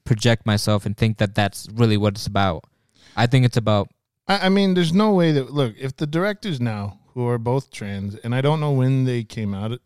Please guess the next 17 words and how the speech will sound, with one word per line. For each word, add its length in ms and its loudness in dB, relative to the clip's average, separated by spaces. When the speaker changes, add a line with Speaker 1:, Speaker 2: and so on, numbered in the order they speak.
Speaker 1:
Three 160 8
years 260 6
ago, 200 2
I 80 -2
think. 380 -8
Speaker 2:
So 220 0
it 40 0
was 100 0
quite 480 -2
a 60 2
ways 320 0
after 300 -6
the 120 -8
trilogy 440 -6
was 180 -12
released. 440 -16
Speaker 1:
Yeah. 460 4